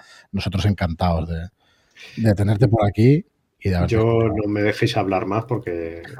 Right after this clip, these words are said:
Speaker 2: <laughs> porque si no nos, nos pasamos del Fran y medio. <laughs>
Speaker 1: Sí, sí, sí, sabes que para nosotros, pues, es, es un placer también.
Speaker 2: No, no.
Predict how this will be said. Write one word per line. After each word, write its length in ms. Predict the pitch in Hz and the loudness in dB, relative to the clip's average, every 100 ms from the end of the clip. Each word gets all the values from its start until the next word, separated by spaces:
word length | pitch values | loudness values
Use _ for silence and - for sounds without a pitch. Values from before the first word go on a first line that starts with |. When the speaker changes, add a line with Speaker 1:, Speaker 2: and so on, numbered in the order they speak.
| - 127 | -8 -8
Speaker 2:
<laughs> 340 | - _ - - | -10 _ -20 -18
porque 260 | - 123 | -6 -4
si 180 | 117 123 | 0 0
no 340 | 104 107 113 | 2 2 2
nos, 400 | 113 110 110 110 - | 2 2 0 -2 -4
nos 240 | 139 117 | 0 0
pasamos 500 | - 101 123 123 117 | 0 2 4 4 4
del 440 | 113 110 110 110 107 | 4 4 2 0 -2
Fran 220 | 120 120 | 0 0
y 60 | 110 | 2
medio. 360 | 107 95 104 | 0 0 0
<laughs> 360 | 123 - 427 - | 0 0 -4 0
Speaker 1:
Sí, 120 | - | 0
sí, 160 | 127 - | 0 -2
sí, 140 | - - | -4 0
sabes 280 | - 117 117 | 4 4 4
que 120 | 117 | 2
para 180 | 120 110 | 2 2
nosotros, 260 | - 117 120 | 0 -2 0
pues, 160 | 113 | 0
es, 120 | 110 110 | 0 -2
es 160 | 104 | -4
un 160 | 92 98 | -4 -4
placer 360 | 104 87 90 90 | -4 -4 -6 -6
también. 340 | 80 82 85 - - - | -8 -6 -8 -10 -16 -8
Speaker 2:
No, 100 | 92 85 | -6 -6
no. 60 | 82 | -10